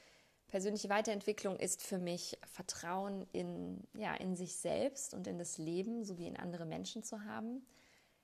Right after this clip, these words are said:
Ganz bewusste Entscheidungen treffen und Verantwortung übernehmen. Ein, ja, sogenanntes Growth Mindset zu kreieren. Ein Growth Mindset zeichnet aus, dass du, ähm, Krisen oder auch Herausforderungen in deinem Leben als Chancen für Wachstum siehst.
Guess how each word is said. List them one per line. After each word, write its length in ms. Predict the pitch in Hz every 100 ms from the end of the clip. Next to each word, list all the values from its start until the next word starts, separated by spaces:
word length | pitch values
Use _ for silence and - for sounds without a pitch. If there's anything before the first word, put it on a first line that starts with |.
| _
Ganz 300 | - 202 247
bewusste 440 | - 202 208 - -
Entscheidungen 800 | 175 170 - 175 170 196 214 220
treffen 480 | 226 - 208 - 262
und 160 | 190
Verantwortung 680 | - - 170 185 208 233 233
übernehmen. 480 | 233 233 233 254 277 - - _ _ _ _ _ _ _ _ - - -
Ein, 500 | 175 175 175 180 170
ja, 200 | - 190
sogenanntes 480 | 175 190 185 175 -
Growth 340 | - 180 240 -
Mindset 640 | 202 208 269 - 254 262
zu 340 | - - 226
kreieren. 640 | 226 - - - 208 240 302 370 - - - - -
Ein 120 | 185
Growth 340 | 185 190 202 196
Mindset 440 | 185 202 - 190
zeichnet 460 | - 170 - 190 -
aus, 300 | 202 214 -
dass 280 | 180 - -
du, 340 | 180 196 190
ähm, 360 | - 180 175 175
Krisen 520 | - - 240 220 190
oder 240 | 175 175 -
auch 100 | 170
Herausforderungen 800 | 185 175 214 - 175 170 165 170
in 80 | 160
deinem 200 | 170 165
Leben 300 | 165 175 170
als 220 | 180 -
Chancen 580 | - - 180 190 - 190
für 220 | - 165
Wachstum 500 | 170 - - 170 160
siehst. 460 | 170 156 - -